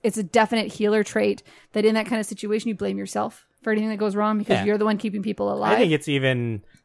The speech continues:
Speaker 2: D P S, like, me as D P S, I have that same thing. Like,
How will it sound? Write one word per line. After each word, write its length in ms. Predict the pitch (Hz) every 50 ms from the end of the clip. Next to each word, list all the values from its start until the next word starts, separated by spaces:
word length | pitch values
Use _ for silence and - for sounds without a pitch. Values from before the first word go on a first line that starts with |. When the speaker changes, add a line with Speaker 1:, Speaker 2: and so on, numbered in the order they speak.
| _ - 131
Speaker 2:
D 160 | 135 147 139
P 200 | - 143 139 131
S, 280 | 113 101 - - -
like, 200 | 202 151 120 107
me 180 | 120 127 139 139
as 160 | 127 117 110
D 180 | 113 120 123 120
P 140 | - - 120
S, 240 | 110 110 107 - - - _ _ _ _ - _ _ _ _ _ _ _ -
I 160 | 151 143 135
have 220 | 127 135 127 120
that 160 | 120 117 135 -
same 240 | - 123 110 104
thing. 260 | - - 143 127 110 107
Like, 200 | 104 104 101 -